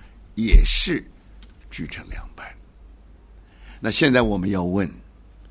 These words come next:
为什么有的人不相信只有一个作者？一个作者有什么困难呢？为什么一定要相信两个作者呢？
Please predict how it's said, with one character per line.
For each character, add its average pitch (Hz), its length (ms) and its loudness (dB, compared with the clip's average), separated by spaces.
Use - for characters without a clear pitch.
为 240 300 4
什 120 280 4
么 80 300 -14
有 104 320 0
的 139 160 2
人 90 400 -4
不 160 120 -4
相 185 360 0
信 120 360 -2
只 - 120 -8
有 98 80 -6
一 - 80 -10
个 123 120 -8
作 117 220 -4
者？ - 200 -12
一 381 100 -2
个 - 140 0
作 170 220 0
者 120 100 -4
有 104 160 -2
什 - 180 -6
么 82 160 -10
困 82 220 -10
难 - 100 -14
呢？ - 60 -20
为 554 180 4
什 - 200 6
么 160 120 0
一 202 140 0
定 370 380 2
要 147 220 6
相 139 300 2
信 117 220 0
两 107 320 -2
个 113 120 -2
作 135 180 -2
者 60 380 -10
呢？ - 80 -20